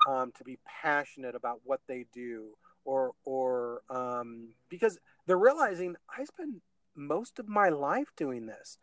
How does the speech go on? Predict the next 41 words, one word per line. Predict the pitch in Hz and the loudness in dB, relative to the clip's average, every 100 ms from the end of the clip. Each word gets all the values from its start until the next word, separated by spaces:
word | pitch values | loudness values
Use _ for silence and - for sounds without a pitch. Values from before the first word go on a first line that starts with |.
| - - - | -20 -20 -8
I | - 247 | 2 8
don't | 277 160 | 8 8
wanna | 160 196 285 294 - | 0 4 6 6 6
spend | - - 165 147 | -4 2 4 6
my | 143 135 | 6 6
life | 127 127 - | 6 2 -2
doing | 131 123 | -8 -8
something | - 120 131 120 | -8 -10 -8 -4
I | 120 113 | -4 0
don't | 131 123 117 | 0 0 -2
want | 123 113 | -6 -6
to | - | -8
do. | 117 113 - _ - - - - | -12 -12 -12 _ -20 -20 -20 0
And | 170 | 6
I | 233 | 8
don't | 294 180 | 6 2
want | 147 165 233 277 - | -2 0 0 -2 -6
to | 185 | -6
be | 147 135 127 120 - | -4 -4 -6 -8 -8
in | 135 | -6
an | 131 | -2
organization | 127 127 123 117 120 117 123 | 0 -2 -4 -4 -4 -4 -6
I | 120 110 | -6 0
don't | 123 120 | 0 2
believe | - 117 117 110 110 | -4 -4 -4 -8 -10
in. | 107 - - - - | -18 -20 -20 -20 0
And | 175 | 8
I | 254 | 10
don't | 294 139 | 8 2
want | 139 180 285 | -2 0 0
to | - | -2
be | 175 156 | -2 -2
with | 139 - | -2 -6
people | - 131 135 | -14 -8 0
I | 131 | 2
don't | 127 127 117 | 2 0 -6
want | 117 117 - | -8 -8 -10
to | - | -12
be | 117 113 | -6 -6
around." | 110 107 104 101 104 _ - - _ - | -4 -6 -10 -16 -20 _ -20 -20 _ 4
And | 202 202 202 196 196 190 | 6 8 6 2 -2 -10